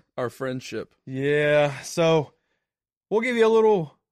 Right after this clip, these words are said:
Speaker 2: bit of show rundown tonight. We're just gonna shoot the shit about a couple different things here in the open segment, and then we're gonna get to some personalized this or that's. I've come up for one for,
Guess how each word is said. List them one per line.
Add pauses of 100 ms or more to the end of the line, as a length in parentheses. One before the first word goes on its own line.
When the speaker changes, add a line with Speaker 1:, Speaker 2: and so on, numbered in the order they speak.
Speaker 2:
bit
of
show
rundown
tonight.
We're
just
gonna
shoot
the
shit
about
a
couple
different
things
here
in
the
open
segment, (440)
and
then
we're
gonna
get
to
some
personalized
this
or
that's.
I've
come
up
for
one
for,